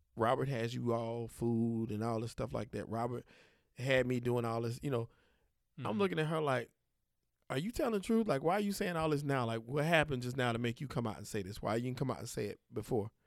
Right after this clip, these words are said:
Speaker 2: Right.
Speaker 1: You know what I'm saying? So it's kinda like, even though, like I said, I, I think he guilty,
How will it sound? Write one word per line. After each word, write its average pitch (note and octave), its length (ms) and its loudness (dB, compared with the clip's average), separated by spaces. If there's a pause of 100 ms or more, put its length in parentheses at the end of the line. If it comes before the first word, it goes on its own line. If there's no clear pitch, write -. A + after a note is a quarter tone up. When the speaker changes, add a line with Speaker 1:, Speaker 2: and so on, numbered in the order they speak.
(120)
Speaker 2:
Right. G#2+ 180 -6 (300)
Speaker 1:
You C3+ 100 0
know C3 60 4
what A#2+ 60 4
I'm A#2 60 0
saying? B2+ 260 0
So C3 140 -2
it's B2 80 -2
kinda D3+ 260 0
like, B2 280 0
even D3+ 240 -2
though, C3 280 2 (1400)
like C#3+ 160 6
I C#3 80 6
said, B2 220 2
I, C#3+ 180 8
I C3+ 160 8
think A#2+ 220 0
he G2+ 80 -4
guilty, G2+ 420 -2